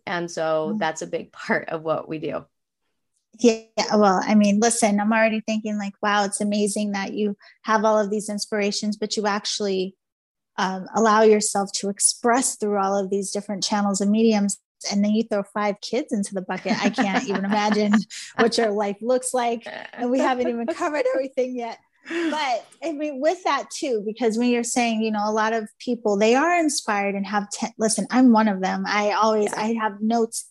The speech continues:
Speaker 2: everywhere of,
Speaker 1: <laughs>
Speaker 2: "Oh my God, one day I'm gonna get to this one. One day I'm gonna get to that one." But so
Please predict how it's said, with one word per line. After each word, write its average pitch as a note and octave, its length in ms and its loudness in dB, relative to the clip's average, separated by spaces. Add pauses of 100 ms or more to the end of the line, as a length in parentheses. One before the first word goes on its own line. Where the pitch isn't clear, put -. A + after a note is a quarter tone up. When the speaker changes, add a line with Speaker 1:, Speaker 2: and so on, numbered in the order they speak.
Speaker 2:
everywhere A3+ 680 0
of, G3+ 160 -8
Speaker 1:
<laughs> A#3 360 0
Speaker 2:
"Oh B3+ 80 2
my B3+ 140 2
God, B3 280 0
one C4+ 180 0
day C#4 140 -2
I'm C#4 100 -6
gonna C#4+ 100 -4
get D4+ 180 -12
to D#4 100 -8
this D#4+ 260 -4
one. B3 200 2
One C4 160 4
day C#4+ 160 0
I'm C4+ 100 0
gonna B3+ 120 0
get C4+ 160 -6
to - 100 -14
that B3+ 240 -6
one." G3 220 -6 (420)
But C4 280 6 (200)
so B3 640 0